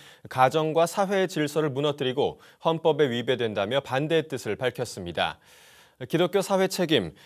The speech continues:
한국 가톨릭 애국청년회 등 이백마흔네 개 단체가 참여하는 동성애 입법 반대 국민연합은 지난 십일 김조광수, 김승환 씨가 서대문구에 혼인신고를 한 것에 대해 혼인신고를 수리하지 않겠다는 서대문구의 방침이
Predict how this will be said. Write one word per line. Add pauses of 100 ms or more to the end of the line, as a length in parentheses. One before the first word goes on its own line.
한국
가톨릭
애국청년회
등
이백마흔네
개
단체가
참여하는
동성애
입법
반대
국민연합은
지난
십일 (400)
김조광수,
김승환
씨가
서대문구에
혼인신고를
한
것에
대해 (420)
혼인신고를
수리하지
않겠다는
서대문구의
방침이